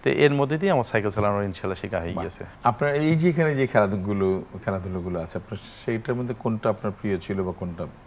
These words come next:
Speaker 2: আছে কি এরকম কোনো কিছু?
Speaker 1: জি, জি, জি। এখানে আমি, আহ, খেলতাম, আছে, দাবা তো আছে,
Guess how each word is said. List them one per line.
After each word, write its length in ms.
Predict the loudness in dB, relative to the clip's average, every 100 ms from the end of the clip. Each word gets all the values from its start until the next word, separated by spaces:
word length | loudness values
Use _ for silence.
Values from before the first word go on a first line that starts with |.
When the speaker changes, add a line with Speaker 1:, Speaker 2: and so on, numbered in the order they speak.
| -20 -20 -18 -16
Speaker 2:
আছে 260 | -16 -14 -10
কি 80 | -8
এরকম 260 | -8 -8 -10
কোনো 160 | -12 -12
কিছু? 180 | -16 -18 -20 -20 -20 -6 2
Speaker 1:
জি, 140 | 4 4
জি, 140 | 2
জি। 180 | -2 -6 -10 -14 -6 0
এখানে 420 | 4 4 6 4 4
আমি, 320 | 4 4 0
আহ, 400 | -2 -2 0 -2 0
খেলতাম, 580 | 2 6 6 4 -2 -8 -16 -20 -20 -20 -20 -20 -20 -2
আছে, 440 | 0 2 2 2 0 2
দাবা 320 | 6 8 8
তো 140 | 6
আছে, 300 | 4 2 -8